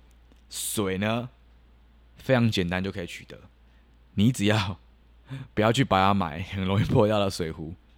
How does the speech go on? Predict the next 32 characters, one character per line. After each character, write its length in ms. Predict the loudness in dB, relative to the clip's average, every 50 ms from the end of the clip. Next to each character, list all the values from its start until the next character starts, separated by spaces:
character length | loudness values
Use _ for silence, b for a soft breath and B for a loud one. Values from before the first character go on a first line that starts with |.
| _
好， 200 | _ -8 -6 -4
你 60 | -4 -4
去 100 | -2 -2
买 180 | -2 0 0
一 40 | -2
个 60 | -2
两 160 | -4 -4 -6
千 180 | -6 -6 -6 -6
C 180 | -4 -6 -8 -6
C 100 | -6 -6
的 60 | -6
水 180 | -6 -10 -10
壶， 200 | -10 -12 -14 -16 -18 -18 _ _ _ _
买 240 | -6 -6 -6 -6 -8
着， 240 | -10 -12 -12 -12 -12 -16 _ _
然 120 | -8 -6 -4
后 180 | -2 -4 -4
去 240 | -4 -4 -4 -4 -4
你 80 | -4 -6
家 160 | -6 -6 -6
附 180 | -6 -8 -12
近 140 | -8 -8 -8
的 60 | -8 -8
公 280 | -8 -10 -8 -8 -8
寓。 200 | -8 -10 -10 -12 -16 -20 _ _ _ _ _ _ _ _ _ _
哎， 140 | -8 -6 -6 -4
这 120 | -4 -2
里 100 | -2 -2
还 80 | -2 -4
有 60 | -4
个 100 | -6 -8
table， 460 | -6 -4 -4 -4 -4 -4 -6 -8 -10